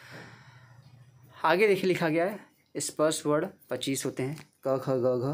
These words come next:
अंग, च, छ, ज, झ, इं, ट, ठ, ड, ढ, अड़, त, थ, द, ध, न, प, फ, ब, भ, म। जो आता है वो भाई मैं आप लोगों को सब सही से बता दूंगा। ठीक है, मैथ पढ़ना है, साइंस पढ़ना है, बाकी जितने भी सब्जेक्ट हो पढ़ना तो वो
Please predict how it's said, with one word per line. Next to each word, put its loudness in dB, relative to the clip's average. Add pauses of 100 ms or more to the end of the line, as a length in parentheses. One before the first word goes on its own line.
(140)
अंग, -2 (220)
च, -4
छ, -4
ज, 0
झ, -4
इं, -2
ट, -8
ठ, -2
ड, -2 (100)
ढ, -6
अड़, 0
त, -8
थ, -4
द, -2
ध, -2
न, -4 (100)
प, -4
फ, -2
ब, -4
भ, -10
म। -6 (280)
जो 2
आता 4
है 2
वो 2
भाई 0
मैं 0
आप -2
लोगों 0
को -2
सब -4
सही -2
से -2
बता -4
दूंगा। -6 (1900)
ठीक 0
है, -4 (640)
मैथ 2
पढ़ना 4
है, 2
साइंस 0
पढ़ना 0
है, 0
बाकी 0
जितने -2
भी -6
सब्जेक्ट -2
हो 0
पढ़ना -2
तो -6
वो 2